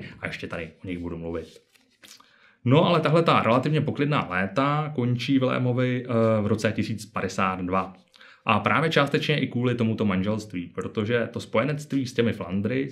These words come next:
mm, tím flanderským vlastně vévodou, eh, tak, eh, z něj udělá velice mocného muže, z Viléma. A, eh, obrátí se kr-, proti němu jeho bývalý spojenec, ten francouzský král Jindřich první, který ještě mu pomohl zvítězit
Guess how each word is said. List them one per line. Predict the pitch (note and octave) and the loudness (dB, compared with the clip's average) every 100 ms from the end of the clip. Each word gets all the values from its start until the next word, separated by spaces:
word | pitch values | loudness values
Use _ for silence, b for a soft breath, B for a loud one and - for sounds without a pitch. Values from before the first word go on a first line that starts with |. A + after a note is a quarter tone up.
| - | -10
mm, | C#3 A#2 A2 G#2 | -4 -2 0 -2
tím | G2+ G2 | -2 -2
flanderským | G2 G2 A2 - C3+ C3+ | -2 -2 -4 -6 -4 -4
vlastně | C3 B2 - A#2 | -4 -6 -4 -4
vévodou, | F2+ F2 G#2+ B2 C3 C3+ | -4 -4 -2 -2 -2 -6
eh, | - - - - A2 A2 A2+ A2+ | -12 -20 -20 -4 2 4 4 2
tak, | G#2+ - | -4 2
eh, | A#2+ A#2+ A#2 A2+ | 2 4 2 0
z | |
něj | G#2+ G#2+ | 2 2
udělá | G2+ A2+ A2+ G#2+ G2 - - - | 0 0 0 0 -2 -6 -10 -10
velice | G2+ G2+ B2 | -4 -2 0
mocného | A#2 A#2 C3+ A2 | 0 0 -2 -4
muže, | E2+ E2+ F#2+ A#2+ | -4 -2 -2 -2
z | |
Viléma. | A2+ A#2+ B2 B2+ C3+ D3+ - _ _ _ _ _ - | -4 -4 -2 -2 -4 -6 -14 _ _ _ _ _ -2
A, | A2 G#2 G2+ G2 B B B B A2 | 2 4 2 -2 B B B B 2
eh, | |
obrátí | A2+ G#2+ A#2 B2+ B2+ | 6 8 8 6 2
se | C3 | 0
kr-, | B2 B2+ | 2 0
proti | - A#2 A2 | 0 0 2
němu | F#2+ G#2+ B2+ | 2 2 2
jeho | A2+ | 2
bývalý | G#2 G#2+ G#2+ | 4 4 2
spojenec, | - F#2+ F#2+ B2+ D3+ - | 0 0 2 0 -4 -4
ten | G2 | -4
francouzský | - F#2+ G#2+ G2+ G2 | -2 -2 0 -2 -2
král | G2 G2 F#2 | 2 2 4
Jindřich | F#2+ F#2+ - | 2 -2 0
první, | A2 G#2 F2 F2 - | 2 2 0 -6 -14
který | F#2 F#2 | -8 -6
ještě | G2+ - G#2 | -6 -4 -2
mu | F#2+ | -2
pomohl | F#2 F#2+ G2 | 0 2 4
zvítězit | F2+ F#2 F#2 G#2+ G2+ G2+ | 2 0 0 2 2 0